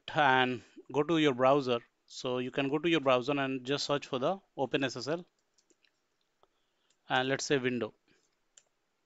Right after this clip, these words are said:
Here you can find this, uh, website, which is S L pro web dot com. There you have to go,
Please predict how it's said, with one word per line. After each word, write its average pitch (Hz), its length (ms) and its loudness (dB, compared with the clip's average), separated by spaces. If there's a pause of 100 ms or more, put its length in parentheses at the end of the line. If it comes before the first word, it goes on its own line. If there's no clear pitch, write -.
(1200)
Here 147 240 0
you 165 80 2
can 160 220 4
find 156 280 6
this, 151 360 0
uh, 127 240 4
website, 135 460 4
which 127 200 -8
is 139 320 -2 (720)
S 143 200 2
L 170 220 4 (840)
pro 151 420 4
web 165 280 4 (280)
dot 131 240 4
com. 180 380 2 (240)
There 139 260 0
you 147 120 2
have 135 140 0
to 131 60 -14
go, 120 280 -6